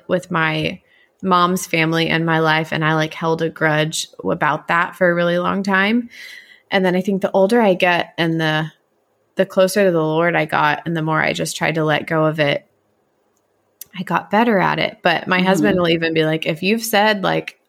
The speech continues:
Speaker 1: 'I forgive you' to me, like, you have to let it go." I'm like, "Okay."
Speaker 2: Ooh, that's good.
Speaker 1: And he's like, "Don't bring it, you don't get to bring it back up or, like,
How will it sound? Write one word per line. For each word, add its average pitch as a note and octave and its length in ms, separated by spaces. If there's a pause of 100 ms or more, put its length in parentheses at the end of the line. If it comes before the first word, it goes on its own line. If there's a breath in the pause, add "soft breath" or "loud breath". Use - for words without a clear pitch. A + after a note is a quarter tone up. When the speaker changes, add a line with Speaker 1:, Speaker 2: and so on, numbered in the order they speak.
(120)
Speaker 1:
'I E3+ 140
forgive F3+ 400
you' E3+ 260
to E3+ 140
me, E3 220
like, D#3 200
you E3 100
have F#3 120
to A3 100
let E3+ 180
it D#3+ 80
go." E3 380
I'm E3+ 120
like, D#3+ 260
"Okay." G3+ 320
Speaker 2:
Ooh, D#3 320 (340)
that's - 140
good. C3+ 320 (320)
Speaker 1:
And A3+ 100
he's G#3+ 200
like, F3 160
"Don't F#3+ 200
bring D4 180
it, C#4 180
you F#3+ 100
don't G#3+ 180
get C#4 120
to D4+ 100
bring C4 160
it G3+ 120
back F3 200
up E3 320
or, F3 80
like, - 380